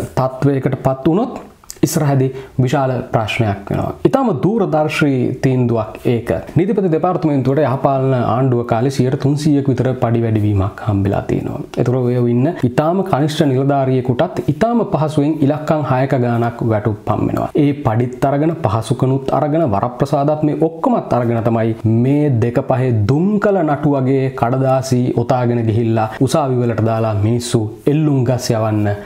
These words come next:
හදන්නේ. පූජිත් ජයසුන්දරටත් හේමසිරි ප්‍රනාන්දුටත් අටසිය පනස් පහ බැගින් චෝදනා දාලා තිනවා. චෝදනා එක්දාස්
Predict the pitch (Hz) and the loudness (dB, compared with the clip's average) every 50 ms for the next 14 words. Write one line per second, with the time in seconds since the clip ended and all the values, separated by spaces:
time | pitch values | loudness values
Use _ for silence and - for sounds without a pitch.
0 | - - - - - - 104 101 98 95 - - - - - - 160 185 226 196 | -16 -18 -16 -8 -2 -2 -2 0 0 -2 -2 -2 -2 -2 -2 0 0 0 2 2
1 | 247 180 - - 151 151 165 156 160 147 131 113 110 107 104 113 110 110 - 131 | -2 -2 0 0 0 0 0 2 0 0 0 0 0 0 0 0 0 0 0 0
2 | 143 170 185 196 185 202 202 190 185 - 175 170 180 185 180 165 147 131 117 107 | 0 2 2 0 2 2 0 0 0 0 0 2 2 2 2 2 2 0 0 0
3 | - 95 - - - - - - - 202 - - 214 196 - - 165 165 170 143 | 0 -2 -2 -4 -2 -2 -2 0 -2 -2 0 2 0 0 2 2 0 0 0 -2
4 | - - - 151 165 147 147 143 147 139 135 123 - 143 143 135 139 139 135 135 | -4 -2 0 0 2 2 2 2 2 2 2 2 0 0 2 2 2 2 2 0
5 | 131 127 - - - - - - - 117 120 120 117 113 107 120 110 110 113 - | 0 -2 -4 -8 -12 -12 -8 -2 0 0 2 2 0 0 0 0 -2 -2 0 2
6 | 151 160 180 196 190 208 208 208 208 202 - - 147 147 147 151 160 160 196 196 | 2 2 2 2 2 0 2 2 0 0 0 0 0 0 2 2 2 2 2 2
7 | 196 190 - | 0 -2 -4